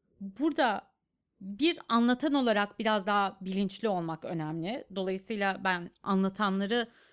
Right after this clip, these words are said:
şunu söylemeye davet ediyorum ki kendim de birçok zaman, e, arkadaşlarıma bir şey anlatırken bunu söylüyorum.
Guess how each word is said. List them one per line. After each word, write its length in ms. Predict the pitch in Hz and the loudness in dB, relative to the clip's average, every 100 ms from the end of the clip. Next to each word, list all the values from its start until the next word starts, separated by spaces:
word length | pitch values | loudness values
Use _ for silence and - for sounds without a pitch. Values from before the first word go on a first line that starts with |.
| _ | _
şunu 280 | - 233 220 | -6 -2 -2
söylemeye 420 | - 202 185 180 | 0 0 0 0
davet 240 | 180 175 208 | 0 0 -2
ediyorum 260 | 202 247 | -2 -2
ki 140 | 247 - | -4 -2
kendim 520 | 208 190 202 226 202 | 0 0 0 -2 -2
de 240 | 190 175 _ _ - | -2 -4 _ _ -8
birçok 300 | 208 220 214 | -6 -4 -4
zaman, 440 | - 190 185 185 - _ _ _ _ _ - | -2 -2 -2 -4 -8 _ _ _ _ _ -10
e, 380 | 180 170 170 160 - | -6 -4 -4 -6 -4
arkadaşlarıma 540 | 185 185 180 170 220 240 | -4 -2 -2 -2 -2 -2
bir 60 | |
şey 140 | - 180 | -2 -2
anlatırken 560 | 180 - - 208 185 | -4 -8 -4 -2 0
bunu 100 | 185 | -2
söylüyorum. 520 | - 196 175 170 156 | -4 -4 -2 -2 -4